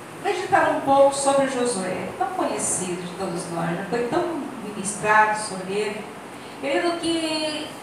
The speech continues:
Moisés havia morrido. E nós imagin-, eu imagino o coração de Josué quando isso aconteceu. Não, não é fácil você perder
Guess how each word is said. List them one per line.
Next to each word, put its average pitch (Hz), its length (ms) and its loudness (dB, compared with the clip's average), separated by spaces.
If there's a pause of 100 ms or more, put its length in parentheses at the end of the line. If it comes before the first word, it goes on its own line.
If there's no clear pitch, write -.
(600)
Moisés 302 440 6
havia 311 300 4
morrido. 262 680 0 (680)
E 220 60 -10
nós 220 260 0
imagin-, 233 460 0
eu 240 320 2 (140)
imagino 240 600 -6
o 175 100 -8
coração 202 380 -4
de 202 180 -8
Josué 190 520 -4
quando - 200 -6
isso - 180 -8
aconteceu. 208 640 -6 (1040)
Não, 233 380 0
não 240 80 -2
é 233 120 4 (120)
fácil 240 420 4
você 214 120 -4
perder 214 440 -4